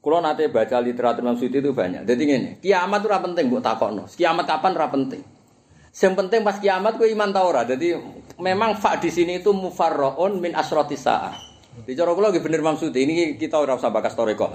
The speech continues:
itu gak wilayah kula. Sing ahli toreko ya kowe-kowe. Ngeten lho, Mas. Kan ini ada fa. Fa itu kan nggak bisa berdiri sendiri. Fa itu cara nahwu iso fa fasikha, iso fa mufarra'ah. Mufarra'ah itu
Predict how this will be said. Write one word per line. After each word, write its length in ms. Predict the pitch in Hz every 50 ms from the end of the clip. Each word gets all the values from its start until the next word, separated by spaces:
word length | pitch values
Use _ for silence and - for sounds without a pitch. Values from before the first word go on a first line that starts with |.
| 87
itu 160 | 98 104 127
gak 160 | 107 104 101 104
wilayah 240 | 98 107 110 107
kula. 240 | - 87 90 85 73 - - - - - - - - _ -
Sing 80 | 107
ahli 160 | 107 101 101 104
toreko 320 | 101 107 104 104 139 123
ya 80 | 113 117
kowe-kowe. 720 | 98 98 98 95 98 95 95 92 90 90 69 - - - - - - - - - - - - - - - - - - - - - - -
Ngeten 260 | 147 160 - 208 165
lho, 80 | 139
Mas. 140 | 110 104 - -
Kan 220 | - 202 208 226
ini 100 | 233 233
ada 300 | 233 226 220 - 151 139
fa. 320 | - - - - - -
Fa 180 | - - 190 165 190
itu 80 | 185 233
kan 100 | 240 208
nggak 140 | 165 160 -
bisa 240 | 143 139 143 165
berdiri 640 | 147 156 151 135 143 147 139 139 139 135 135 - - - -
sendiri. 640 | - 123 107 - - 143 127 123 117 110 104 101 101
Fa 340 | 101 - - - 151 135
itu 240 | 147 151 151 - 196 196 202 247 214 147 131 123 -
cara 240 | 113 107 110 117 117
nahwu 320 | 120 107 - - 139 143
iso 160 | 139 135 113
fa 240 | - - 117 90 -
fasikha, 560 | - 107 104 - - 107 - - 131 143 147
iso 240 | 139 139 127 113 -
fa 240 | - - 123 - 123
mufarra'ah. 720 | 120 110 - 123 110 101 104 107 - 98 - - - -
Mufarra'ah 400 | - - 107 104 107 - 107 110
itu 240 | 113 120 151 151 147